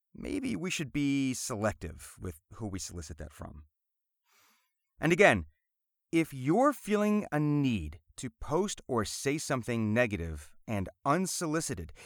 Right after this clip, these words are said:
even couched in what you think is constructive criticism, stop. Just stop.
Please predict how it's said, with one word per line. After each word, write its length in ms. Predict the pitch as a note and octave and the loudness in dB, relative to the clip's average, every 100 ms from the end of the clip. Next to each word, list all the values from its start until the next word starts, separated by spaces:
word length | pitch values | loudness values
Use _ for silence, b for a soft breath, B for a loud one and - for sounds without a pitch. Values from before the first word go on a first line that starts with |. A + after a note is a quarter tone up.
| B B | B B
even 360 | A#3+ C#4 D#4+ | 4 6 6
couched 500 | A#3 C4 A3 B2 - b b | 4 4 4 2 -4 b b
in 280 | F3+ F3+ D3+ | 4 6 8
what 160 | D#3+ | 8
you 420 | G#2+ G2+ A#2+ A3 C4+ | 6 -2 2 4 4
think 460 | - C#4 G3 G3 - _ - | 4 4 4 0 -6 _ 2
is 380 | D3 D#3 D#3 - - - | 6 6 4 -4 -16 -4
constructive 840 | C3+ G#2 - - B2 D3 G3+ G3 | 0 0 -2 2 6 6 6 -2
criticism, 1000 | - B3 B3+ A3+ - D3+ B2+ D3+ D3+ D3+ - _ _ _ _ - | 0 4 4 4 4 2 4 2 2 -2 -6 _ _ _ _ -12
stop. 800 | - - - - C#3 A#2+ - - - _ - | -6 -4 2 10 12 12 6 -14 -20 _ -8
Just 520 | A2 C3+ A#2+ C3 - - _ _ _ _ - | 4 8 8 6 0 -10 _ _ _ _ -8
stop. 760 | - - - F#3+ G#3+ C#3+ | -2 -2 4 10 12 12